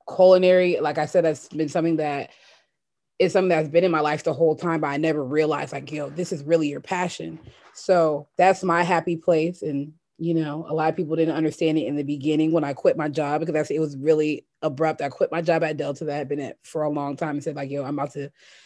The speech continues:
do a cooking business." And nobody could have really, like, "Huh, for real, for real?" But I've really been blessed. God has really blessed me thus far,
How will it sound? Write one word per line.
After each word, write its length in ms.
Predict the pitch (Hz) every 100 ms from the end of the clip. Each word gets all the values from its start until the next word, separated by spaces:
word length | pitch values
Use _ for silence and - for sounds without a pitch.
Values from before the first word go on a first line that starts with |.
| _ _ -
do 220 | 160 156
a 100 | 147
cooking 340 | 202 180 175
business." 340 | 156 139 139 175
And 100 | 165
nobody 400 | 170 165 165 151
could 140 | 175
have 100 | 147
really, 400 | 165 165 156 160 _ _ _ _
like, 160 | 147 139
"Huh, 320 | 143 151 165
for 140 | - 151
real, 200 | 165 180
for 160 | 185
real?" 320 | 185 185 202 -
But 300 | 165 165 143 -
I've 300 | 156 160 156
really 200 | 160 160
been 220 | 160 165
blessed. 340 | 156 151 147 -
God 140 | 156
has 120 | 165
really 220 | 151 156 151
blessed 320 | 151 156 -
me 220 | 165 160
thus 340 | 151 156 160
far, 560 | - - 143 139 139